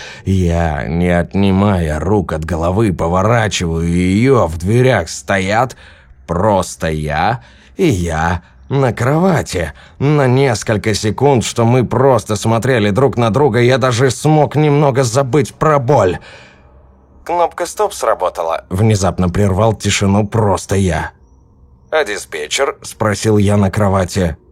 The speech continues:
«А диспетчер на улице», сказал «Просто я». Тут же я ощутил, что мне зачем-то срочно надо на улицу.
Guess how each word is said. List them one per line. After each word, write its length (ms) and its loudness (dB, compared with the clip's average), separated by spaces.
«А 120 0
диспетчер 560 -4
на 180 0
улице», 560 -6
сказал 480 -4
«Просто 380 -4
я». 360 0
Тут 180 -2
же 160 -2
я 180 0
ощутил, 520 -4
что 200 -4
мне 220 2
зачем-то 520 -2
срочно 760 0
надо 400 2
на 240 2
улицу. 600 -2